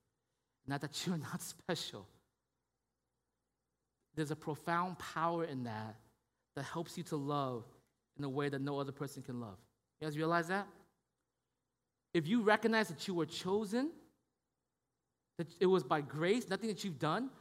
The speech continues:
it has a profound ability, it has a profound power to help you to look at another person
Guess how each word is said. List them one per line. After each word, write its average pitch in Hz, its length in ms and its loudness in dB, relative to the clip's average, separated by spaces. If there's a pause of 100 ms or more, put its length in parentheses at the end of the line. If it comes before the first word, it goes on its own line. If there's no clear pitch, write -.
(360)
it 170 40 2
has 190 240 6
a 185 40 -2
profound 226 640 6
ability, 202 500 8
it 156 60 4
has 165 120 0
a 160 40 -6
profound 220 440 4 (340)
power 202 680 8 (360)
to 180 60 2
help 247 380 4
you 196 120 0
to 190 120 0
look 214 300 2
at 247 100 8
another 226 260 4
person 170 640 -2